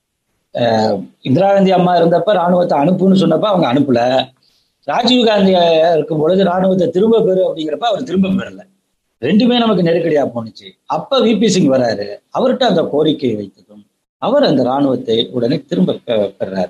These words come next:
ஏன்னா, இந்திய ராணுவத்துக்கு அங்க ரெண்டு நெருக்கடி. ஒரு பக்கம் தமிழர்கள் மீது அது தாக்குதல் நடத்த வேண்டிய ஒரு சூழல், அங்கே விடுதலை புலிகளுடன் மோதல், அதுல வந்து, அஹ், விடுதலை புலிகளுடைய அந்த வீரம் செறிந்த போராட்டத்தை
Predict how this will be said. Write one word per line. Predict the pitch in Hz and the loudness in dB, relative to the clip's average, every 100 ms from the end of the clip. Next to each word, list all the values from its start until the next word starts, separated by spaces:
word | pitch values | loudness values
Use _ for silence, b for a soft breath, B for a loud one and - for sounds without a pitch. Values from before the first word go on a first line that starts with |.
| - | -2
ஏன்னா, | 139 160 123 135 185 _ b b | -2 0 -2 -4 -8 _ b b
இந்திய | - 202 240 | -2 0 2
ராணுவத்துக்கு | 202 180 165 185 | 2 0 0 0
அங்க | 180 135 | 0 0
ரெண்டு | 175 202 | 0 2
நெருக்கடி. | 190 175 143 107 95 - | 2 0 -2 -6 -8 -6
ஒரு | 151 175 | -4 -4
பக்கம் | 175 180 190 202 196 _ _ _ _ - | -6 -2 -2 -2 -4 _ _ _ _ -6
தமிழர்கள் | 135 180 180 175 | -2 0 0 0
மீது | 160 156 165 | 0 0 -2
அது | 143 | -4
தாக்குதல் | 135 156 170 151 | -6 -4 -2 0
நடத்த | 139 135 131 | 0 0 0
வேண்டிய | 127 120 | 0 0
ஒரு | 117 | -2
சூழல், | - 151 123 120 _ | -2 -2 -2 -4 _
அங்கே | - 131 135 | -4 -2 0
விடுதலை | 123 131 165 160 | 0 0 -2 -2
புலிகளுடன் | 151 135 127 139 127 | -2 -2 -2 0 -2
மோதல், | 123 139 104 | 0 -2 -4
அதுல | - 117 147 139 | -6 -2 0 0
வந்து, | 143 156 143 127 | -2 0 0 0
அஹ், | 120 | -4
விடுதலை | 127 123 123 - | -6 -6 -6 -4
புலிகளுடைய | 143 131 123 123 | -4 -2 -2 -2
அந்த | 113 - 120 123 | -4 -4 -6 -4
வீரம் | 156 151 143 127 - | -4 -2 -4 -6 -10
செறிந்த | 143 147 151 | -10 -8 -8
போராட்டத்தை | - 131 143 139 123 143 | -6 -4 -4 -4 -8 -6